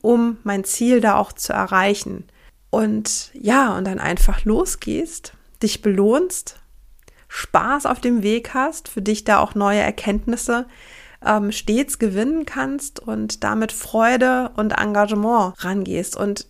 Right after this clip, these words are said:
es sind nicht alle Tage gleich. Also es wird Tage geben, da hast du das Gefühl, oh, ey, jetzt hab ich aber überhaupt keinen Bock. Und auch hier ist vollkommen fein,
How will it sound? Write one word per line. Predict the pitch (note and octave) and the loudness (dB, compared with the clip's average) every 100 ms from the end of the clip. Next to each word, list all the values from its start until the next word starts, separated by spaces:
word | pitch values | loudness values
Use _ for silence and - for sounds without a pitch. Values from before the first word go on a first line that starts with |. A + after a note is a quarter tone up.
| _ | _
es | - - - - | -10 -8 -8 -8
sind | G#3+ A#3 C#4 C#4+ | 0 2 2 2
nicht | A#3+ - | -2 0
alle | F3+ F#3 | -2 -2
Tage | - F3+ F3+ F3+ | -2 -2 0 -2
gleich. | F#3 F#3+ C4 - - | -2 0 -2 -4 -4
Also | - | 0
es | G3+ - | 0 0
wird | A3 - - | 0 -2 -12
Tage | - G#3+ G3+ G3 | 0 2 2 0
geben, | G3+ G3+ G3+ | 0 0 0
da | F#3+ G3 | -2 -4
hast | F#3+ - | -4 -4
du | |
das | G3 F#3+ | -4 -4
Gefühl, | - - - G3 | -8 -10 -6 -4
oh, | F3+ D#3 - | -4 -6 -12
ey, | E3 E3+ | -14 -14
jetzt | - - | -12 -10
hab | - | -10
ich | F3+ F3+ | -12 -10
aber | F3+ E3 - | -8 -8 0
überhaupt | B3+ G#3+ E3+ E3 - | 2 2 0 -6 -8
keinen | - F3+ | -12 -10
Bock. | F3 G3+ - - | -6 -8 -10 -10
Und | - C#3 | 2 4
auch | - A3 | 4 2
hier | - C4 G#3+ A#3+ | 0 2 2 0
ist | - | -6
vollkommen | - C4 C4+ - G3 | 2 4 4 0 -4
fein, | G3+ - D4+ D4+ A3 C#4+ | -4 -4 0 2 2 0